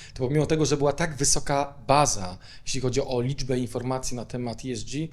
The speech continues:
to w tym roku mieliśmy ich o sto szesnaście procent więcej niż w ubiegłym okresie. Więc widać, że ten temat nabiera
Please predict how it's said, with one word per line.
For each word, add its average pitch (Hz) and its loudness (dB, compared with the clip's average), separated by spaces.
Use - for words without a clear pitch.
to 147 6
w 143 -6
tym 147 2
roku 147 2
mieliśmy 160 -2
ich 156 -4
o 175 0
sto - 2
szesnaście 127 0
procent 107 -4
więcej 98 -4
niż 113 -4
w 117 -4
ubiegłym 110 -4
okresie. 101 -8
Więc 127 -2
widać, 208 2
że 160 0
ten 151 -2
temat 196 -2
nabiera 156 -2